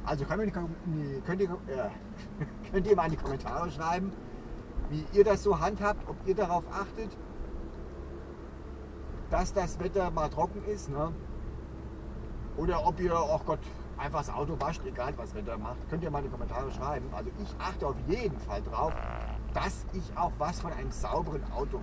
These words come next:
habe. Ja, ganz klar. Gut, das soll's gewesen sein. Ganz kurzer Vlog, heute mal ganz kurzes Video zwischendurch. Habe ich euch mal mitgenommen hier auf einer Fahrt.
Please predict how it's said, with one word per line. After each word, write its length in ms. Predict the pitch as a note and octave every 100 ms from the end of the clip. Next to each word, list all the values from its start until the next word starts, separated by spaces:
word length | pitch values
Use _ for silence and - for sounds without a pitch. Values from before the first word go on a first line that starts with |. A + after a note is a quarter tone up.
| G2+
habe. 360 | B2 E3+ - G2+ - - - -
Ja, 180 | - G2 - - - - - - - - -
ganz 220 | B2 C3 -
klar. 260 | A#2 F2+ - - - - - - - - - - - - - - - - - - -
Gut, 240 | G3+ - - - - - - - - - - -
das 120 | C3
soll's 160 | G3 -
gewesen 380 | F#3 A#3+ B3+
sein. 300 | A3+ B3 B3+
Ganz 300 | G#3 G#3 G#3
kurzer 500 | - A3 F#3+ F3 D#3+
Vlog, 360 | D3+ G#3 A3+ -
heute 180 | G3+ G3
mal 80 | F#3+
ganz 240 | G3 -
kurzes 320 | G3+ F#3+ D3
Video 380 | G#3 F3 G3+ F#3+
zwischendurch. 640 | - G3+ F3+ D#3+ F#3+ G3
Habe 160 | D3+ E3+
ich 80 | D3+
euch 100 | D3+
mal 100 | D#3+
mitgenommen 420 | F#3+ G3 F#3+ F#3
hier 160 | F3 F3
auf 100 | -
einer 140 | D3
Fahrt. 320 | - D#3 A#3+